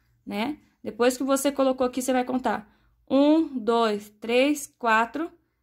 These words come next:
e vai marcar. Vai fazer a mesma coisa lá do outro lado. Eu tô puxando a linha aqui, tá desfiando. Você vai fazer a mesma coisa aqui do outro lado. Ó,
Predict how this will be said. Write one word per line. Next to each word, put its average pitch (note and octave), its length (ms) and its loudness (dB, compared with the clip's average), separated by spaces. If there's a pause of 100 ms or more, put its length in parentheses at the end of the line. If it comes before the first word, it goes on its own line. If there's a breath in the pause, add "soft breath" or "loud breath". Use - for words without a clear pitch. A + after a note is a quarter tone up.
(160)
e - 80 -12
vai A#3+ 180 2
marcar. B3+ 560 -2 (960)
Vai A#3+ 160 4
fazer D4+ 240 2
a D4 40 6
mesma E4 360 2
coisa C#4+ 400 2
lá C4 320 4
do D4 80 -2
outro D#4+ 200 -6
lado. A3+ 440 0 (800)
Eu G#3+ 80 -18
tô A#3+ 160 -12
puxando A3+ 440 -4
a A3 60 0
linha G#3+ 260 -4
aqui, B3+ 220 -6
tá B3 180 -6
desfiando. G#3 600 -4 (540)
Você - 120 -10
vai A3+ 80 -2
fazer A#3 200 2
a B3+ 40 4
mesma C#4+ 420 4
coisa C#4 340 0
aqui C4+ 420 -6 (360)
do A#3+ 120 -2
outro C#4 440 2
lado. - 440 -2 (2250)
Ó, G#3 220 -10